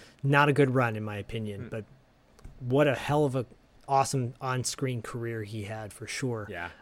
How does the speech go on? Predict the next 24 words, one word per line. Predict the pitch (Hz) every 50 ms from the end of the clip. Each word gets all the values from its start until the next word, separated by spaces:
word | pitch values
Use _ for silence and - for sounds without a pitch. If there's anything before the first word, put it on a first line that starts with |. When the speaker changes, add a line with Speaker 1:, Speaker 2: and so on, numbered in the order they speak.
| _ _
Speaker 1:
Uh, | - 117 110 110 117
I, | 139 160 185 - - _
I | - 175
just | 196 233 240 269
wanna | 254 220
point | - - 226 214 196
out | 165 151
one | 160 180 196
other | 196 175 175
person | - 180 165 156 - 165
because | 147 139 - 147 - - -
I | 151
will | 170 170 156 147
refer | 151 147 131 - 175 175 175
to | 196 190
him | 160 175 180 180 175 170
as | 139 123 -
Serpico | - - 165 175 165 190 - - 190 190 190 185 - -
throughout | - 175 180 180 180 180 -
this. | - 196 190 - - - - - - -
So, | - - 196 185 175 180 - -
uh, | 156 156 151 165 175 170 147 127 - - - - _
Frank | - - 185 190 185 - -
Pesh, | - 170 160 165 170 - - - -